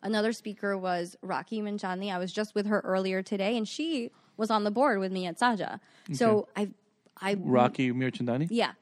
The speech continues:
Speaker 2: I know her very well.
Speaker 1: Yeah, absolutely.
Speaker 2: She wrote
Speaker 1: She's
Speaker 2: an article about me in the New York Post in two thousand six.
Speaker 1: Absolutely. She is one of the <laughs> most well-connected.
Speaker 2: She has a rough story with her.
Speaker 1: She does.
Speaker 2: Crazy.
Speaker 1: Absolutely. I was just hanging out with her all day. So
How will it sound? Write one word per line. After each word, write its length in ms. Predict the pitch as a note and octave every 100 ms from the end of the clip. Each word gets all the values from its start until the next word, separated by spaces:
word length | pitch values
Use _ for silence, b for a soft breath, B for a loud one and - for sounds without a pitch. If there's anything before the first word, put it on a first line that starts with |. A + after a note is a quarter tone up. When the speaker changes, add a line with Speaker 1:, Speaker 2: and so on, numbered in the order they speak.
| _
Speaker 2:
I 60 | -
know 60 | A#2
her 60 |
very 180 | A2 G#2+
well. 180 | A#2 C3+
Speaker 1:
Yeah, 200 | C#4 D#4
absolutely. 460 | A#3 C4 D#4 D#4+ G3+
Speaker 2:
She 100 | C3
wrote 120 | B2
Speaker 1:
She's 80 | A#2+
Speaker 2:
an 40 |
article 360 | A#2+ A#2+ A#2 B2
about 220 | A2+ A#2
me 80 | A#2
in 40 |
the 80 | A2+
New 80 | A2+
York 200 | A2+ A2
Post 240 | - A#2 A#2+
in 80 |
two 100 | A2
thousand 300 | A#2+ A2 A2
six. 280 | G#2 G#2+ - - _ -
Speaker 1:
Absolutely. 380 | G3+ G3 G3+
She 240 | F3+ A#3+ A#3
is 160 | A3 F#3+
one 220 | - G3+ G#3+
of 80 |
the 140 | G3+ A3+
<laughs> 140 | B3
most 200 | B3+ -
well-connected. 480 | G3 G#3 - - A#3+
Speaker 2:
She 60 | C#3
has 160 | C3
a 100 | B2
rough 200 | A2+ A2+
story 360 | - - A#2 A2
with 140 | A2 A2
her. 180 | G#2+ - -
Speaker 1:
She 140 | - C4
does. 360 | D#4 A#3+ F#3+ -
Speaker 2:
Crazy. 200 | G3+ A#3
Speaker 1:
Absolutely. 480 | A#3 A3 G#3+ F#3 F#3+ _
I 80 | G#3
was 100 | A3+
just 120 | A#3+
hanging 220 | C4 B3
out 100 | A#3+
with 80 | A3
her 180 | A3 -
all 160 | G3+ A3
day. 260 | A3+ F3+
So 340 | - - G#3